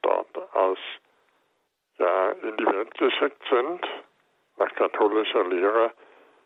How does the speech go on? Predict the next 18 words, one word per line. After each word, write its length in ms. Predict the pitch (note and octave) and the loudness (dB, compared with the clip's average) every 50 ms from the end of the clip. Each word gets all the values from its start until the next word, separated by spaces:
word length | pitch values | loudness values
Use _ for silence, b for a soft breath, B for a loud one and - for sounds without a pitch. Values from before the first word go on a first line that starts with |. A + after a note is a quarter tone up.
| b b _ _ _ _ _ _ _ _ _ _ _ _ | b b _ _ _ _ _ _ _ _ _ _ _ _
empfängt 500 | - - A2 - B2 C3 D3 D#3+ - - | -4 -2 -2 -2 -2 -2 -4 -6 -6 -2
man 880 | - D3 D3 C#3 C3+ C#3 C#3 C#3+ D3 - - - - - - - - - | -2 0 0 0 0 0 -2 -2 -6 -8 -10 -12 -12 -12 -12 -12 -6 -2
beim 440 | - B2 A2+ A2 A2 A2+ A#2+ C#3 - - _ _ | 2 2 4 2 2 0 -4 -8 -12 -14 _ _
Entstehen 840 | - C#3 B2 A2+ A2+ - - - - D3 D3+ E3 F3 E3+ D3+ C3+ B2 | -2 -2 -2 0 0 -2 -2 0 2 2 4 4 4 4 2 2 0
des 120 | A#2+ A2 - - - | 0 -2 -2 -4 -4
Menschen 600 | C3 B2 B2+ D3+ E3 D#3 - - C3+ A2 A2 G#2 - - | -2 -2 -2 -2 -2 -2 -4 -2 -2 -2 -2 -2 0 2
schon, 460 | C3+ B2 A2+ A#2 B2+ C3 C3+ C#3 - - - - - _ - | 2 4 4 2 0 -2 -4 -6 -6 -8 -10 -10 -14 _ -4
empfängt 540 | - - A2 G#2 - A#2 A2 G#2+ A#2 - - - | -2 -2 0 0 0 -2 -2 -2 -4 -6 -6 -2
jeder 540 | G#2 F#2+ G#2 G#2+ C3 C3 C3 C#3 C#3+ C#3 B2 - - | 2 2 2 4 4 4 4 4 2 0 -4 -6 -4
seine 360 | - F#2 F#2+ F#2 F#2+ F#2+ F#2 E2+ | -2 0 0 0 0 -2 -2 -2
Seele 600 | - - G2 F#2+ G#2+ C3 C#3+ D#3+ E3+ E3+ D#3+ D3+ - - | -2 -2 0 0 2 2 2 4 4 2 2 0 -4 -4
von 260 | - A#2 F#2+ F2+ F2 | -4 -2 -2 -2 0
Gott. 320 | F2 F2+ B2+ - - - - - _ _ _ _ _ _ _ _ _ _ _ _ _ _ _ _ _ _ | 2 2 2 2 0 -6 -16 -18 _ _ _ _ _ _ _ _ _ _ _ _ _ _ _ _ _ _
Und 180 | - - - - | -6 -4 0 0
deshalb 440 | G#2+ G#2 - - - C3 C3+ C#3 - | 0 0 0 0 0 0 2 2 0
ist 200 | - - - - | -2 -2 0 -2
alles, 360 | - A2+ G#2+ A2 B2+ C#3+ C#3 - - - | -2 0 0 2 2 0 0 -2 -4 -2
was 180 | C3+ A2 G#2 | -2 -2 -2